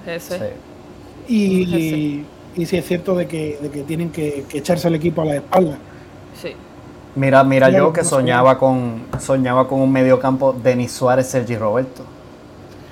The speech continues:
Speaker 3: Bueno, Denis Suárez apuntaba también muchas maneras.
Speaker 1: Sí, y ahora
Speaker 3: Y mira, ahí está
Speaker 2: Y
Speaker 3: en el
Speaker 2: mira,
Speaker 3: Celta.
Speaker 2: sí. Y ve,
Speaker 1: Mira,
Speaker 2: que no lo
Speaker 1: el
Speaker 2: hace mal en el Celta, ¿verdad? Pero
Speaker 1: No, claro.
Speaker 2: no dio el nivel para el Barça.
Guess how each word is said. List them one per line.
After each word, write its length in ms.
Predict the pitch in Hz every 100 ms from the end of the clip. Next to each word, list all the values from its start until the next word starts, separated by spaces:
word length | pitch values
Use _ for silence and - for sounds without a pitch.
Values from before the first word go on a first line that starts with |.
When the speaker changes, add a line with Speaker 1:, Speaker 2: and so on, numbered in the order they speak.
| - - -
Speaker 3:
Bueno, 160 | 196 180
Denis 260 | 170 190
Suárez 440 | 190 180 190 202 208 - - -
apuntaba 440 | 170 165 165 175
también 260 | 175 165 175
muchas 300 | 170 160 147
maneras. 400 | 143 156 190 160 - - - -
Speaker 1:
Sí, 280 | - 180 156 - - 160
y 80 |
ahora 400 | 170 175 208 214 196 - - - - - -
Speaker 3:
Y 60 | 175
mira, 160 | 160 156 156 - -
ahí 200 | 180 214
está 180 | 196 -
Speaker 2:
Y 20 |
Speaker 3:
en 60 | 113
el 40 |
Speaker 2:
mira, 80 | 113
Speaker 3:
Celta. 220 | 107 107
Speaker 2:
sí. 80 | 117 110 139 156 - - - -
Y 220 | 117 113
ve, 180 | 113 156 208 - - - -
Speaker 1:
Mira, 180 | 202 208
Speaker 2:
que 60 | 131
no 60 |
lo 40 | 139
Speaker 1:
el 60 |
Speaker 2:
hace 180 | 170 175
mal 180 | 151 156
en 80 | 139
el 80 | 120
Celta, 340 | 170 180 113
¿verdad? 180 | 107 151
Pero 280 | 135 107 98 - 196
Speaker 1:
No, 180 | 247
claro. 320 | 220 170 175 143
Speaker 2:
no 240 | 123 135
dio 140 | 135
el 80 | 131
nivel 240 | 120 113 110
para 260 | 104 101
el 60 | 98
Barça. 240 | - -